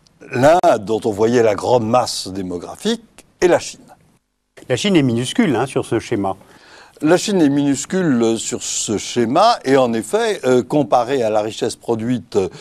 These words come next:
Speaker 1: au Japon, nous en sommes à, à la dixième, alors que, euh, au dixième, alors que la population est dix fois supérieure.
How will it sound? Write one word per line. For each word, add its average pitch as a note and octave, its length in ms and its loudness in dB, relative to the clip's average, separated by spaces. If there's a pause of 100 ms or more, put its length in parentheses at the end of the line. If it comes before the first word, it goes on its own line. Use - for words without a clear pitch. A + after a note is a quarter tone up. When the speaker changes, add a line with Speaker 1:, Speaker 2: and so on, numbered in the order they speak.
(140)
Speaker 1:
au A#2+ 140 2
Japon, E3 480 0
nous A2 180 -2
en G#2 80 2
sommes F3+ 400 -2
à, G#2 120 2 (200)
à A2+ 120 -2
la A2 120 0
dixième, C3 520 -2
alors B2+ 380 0
que, B2 120 -6
euh, B2 540 -2
au A#2+ 160 -8
dixième, A#2+ 360 -4
alors G#2+ 240 -4
que - 80 -10
la F#2 120 -6
population F2 500 -10
est B2 60 -2
dix E2+ 100 -10
fois - 160 -8
supérieure. - 440 -14